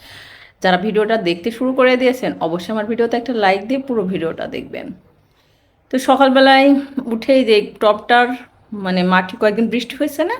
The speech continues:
মাটিগুলো সব ধুয়ে গেছে। ভাবলাম আজ একটু মাটি দিয়ে দিই, তাই সার মিশ্রিত করে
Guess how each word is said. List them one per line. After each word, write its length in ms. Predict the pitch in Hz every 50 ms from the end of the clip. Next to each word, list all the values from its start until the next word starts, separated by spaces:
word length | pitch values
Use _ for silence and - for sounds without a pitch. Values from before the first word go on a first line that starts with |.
| - 294
মাটিগুলো 420 | 220 196 196 220 196 190 185 185
সব 180 | 185 - 180 151 -
ধুয়ে 220 | 202 196 170 170 -
গেছে। 200 | 180 - - - 208
ভাবলাম 360 | 226 226 226 226 247 247 247 233
আজ 120 | 226 226 226
একটু 180 | 220 226 247 220
মাটি 260 | 202 190 214 - 226
দিয়ে 200 | 208 226 214 208
দিই, 160 | 202 240 247 240 233
তাই 180 | 208 202 202 202 202 - - - - _ _ _ _ _ _ _ _ _ _ _ _ -
সার 280 | - - 190 175 180 185
মিশ্রিত 400 | 190 208 208 - - 233 226 247 233
করে 260 | 233 233 240 262 311